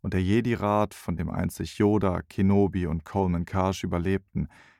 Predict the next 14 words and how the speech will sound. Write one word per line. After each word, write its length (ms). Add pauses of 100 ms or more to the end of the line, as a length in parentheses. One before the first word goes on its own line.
existierte 680
nicht 240
länger, 300 (240)
da 100
die 80
vereinzelten 720
Jedi 340
in 100
den 140
Untergrund 540
gingen 340 (240)
und 160
sich 180
versteckten. 680